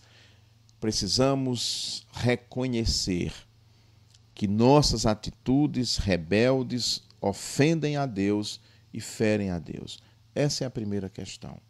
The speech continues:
Reconheça seu pecado. Eu reconheço o meu pecado. Reconheço que não sou per-,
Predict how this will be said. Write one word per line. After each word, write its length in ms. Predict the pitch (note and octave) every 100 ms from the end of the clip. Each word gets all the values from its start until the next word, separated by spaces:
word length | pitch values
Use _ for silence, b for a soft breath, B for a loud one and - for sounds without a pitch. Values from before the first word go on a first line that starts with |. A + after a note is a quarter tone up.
| b b b
Reconheça 840 | - B2+ B2+ - D3+ B2+ D3+ D#3 C#3+
seu 200 | - C3
pecado. 600 | B2+ B2+ - - - - _ _ _ _
Eu 120 | - G2+
reconheço 840 | A2+ A2+ B2+ A#2 G#2+ C3+ D3+ -
o 40 |
meu 120 | B2 A2
pecado. 600 | A2+ A2 - F2 - - b b b b b -
Reconheço 680 | G#2+ - A#2 A2 C3+ D#3+ C#3+
que 140 | D3+
não 160 | D3 C#3+
sou 200 | - B2+
per-, 360 | - C3+ C3+